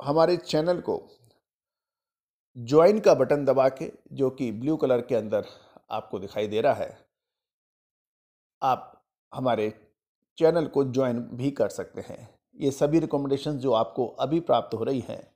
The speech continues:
ये मार्केट खुलने से पहले भी आपको प्राप्त हो सकती है। हमारे कम्युनिटी के ऊपर वो ये सभी उपलब्ध होती हैं,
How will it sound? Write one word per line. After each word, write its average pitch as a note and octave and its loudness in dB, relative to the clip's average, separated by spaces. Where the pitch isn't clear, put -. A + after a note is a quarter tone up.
ये C#3 4
मार्केट A#2 -4
खुलने F3 -4
से - -2
पहले C#3+ 4
भी A#2+ -10
आपको A2+ -4
प्राप्त A2+ -2
हो B2 -4
सकती C3+ -6
है। C#3+ 2
हमारे B2+ -2
कम्युनिटी D3+ 0
के - -6
ऊपर - -8
वो A#2 -4
ये A#2 -2
सभी C3 -2
उपलब्ध G2 -6
होती A2 -14
हैं, - -18